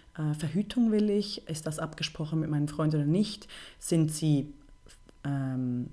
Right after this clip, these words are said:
erhältlich dort, wo ich lebe? Ähm, und gleichzeitig auch, wann will ich meine Kinder? Wie viel? Ähm, bekomme ich die Versorgung, die mir zusteht, auch dort, wo ich bin? Und, ähm, das ist eigentlich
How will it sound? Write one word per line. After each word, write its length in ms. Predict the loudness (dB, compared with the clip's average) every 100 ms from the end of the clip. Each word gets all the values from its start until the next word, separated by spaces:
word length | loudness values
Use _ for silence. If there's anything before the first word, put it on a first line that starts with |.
| -4
erhältlich 600 | -2 0 -2 0 -2 0
dort, 240 | -4 -2
wo 60 | -2
ich 180 | -2 0
lebe? 420 | 2 2 0 -4 -8 -18 -18 -20 -6
Ähm, 680 | -2 0 2 2 0 -2 -8 -4
und 100 | -2
gleichzeitig 800 | 0 -2 -4 -6 -8 -8 -10 -4
auch, 340 | -2 -2 -4 -14 -20 -20 -20 -20 -20 -20 -20 -20 -14
wann 420 | -8 -4 0 2 0
will 120 | -2
ich 140 | -4
meine 200 | -2 -2
Kinder? 520 | -4 -4 -2 -2 -4 -2
Wie 120 | -2
viel? 680 | -4 -4 -2 0 0 -2 -6 -12 -20 -20 -6
Ähm, 540 | -2 0 4 4 4 2
bekomme 440 | -4 -2 0 2
ich 200 | 0 -4 -14 -4
die 240 | 0 0
Versorgung, 800 | 0 -6 -2 -2 -2 -2 -2 -2 -6
die 60 | -2
mir 180 | 0 0
zusteht, 540 | -4 -6 -4 -6 -4
auch 200 | -8 -8
dort, 200 | -8 -6
wo 60 | -6
ich 180 | -6 0
bin? 380 | 6 8 6 4 -12 -18 -20 -2
Und, 320 | 2 2 2 0
ähm, 500 | 4 6 8 6 6
das 200 | 4 4
ist 120 | 4 4
eigentlich 360 | 2 2 -4